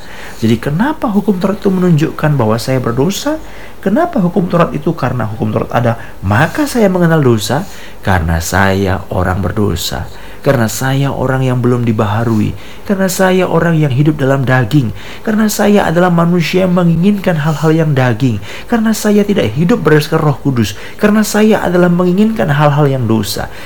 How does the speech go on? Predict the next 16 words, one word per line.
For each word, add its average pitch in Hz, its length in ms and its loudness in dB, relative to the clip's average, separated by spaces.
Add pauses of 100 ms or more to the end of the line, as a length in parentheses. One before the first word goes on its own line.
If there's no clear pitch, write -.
Karena 202 280 2
saya 196 360 4
bergaul, 131 880 2 (200)
bergumul. 156 840 2 (240)
Karena 170 240 2
saya 170 240 0
hidup 190 360 2
berkecamuk, 156 760 0
bergelimang 180 640 2
dalam 127 280 2
dosa. 98 440 0 (400)
Maka 95 320 -2 (160)
karena 180 320 2
hukum 117 480 -2
Taurat 87 280 0
itu, 90 280 -4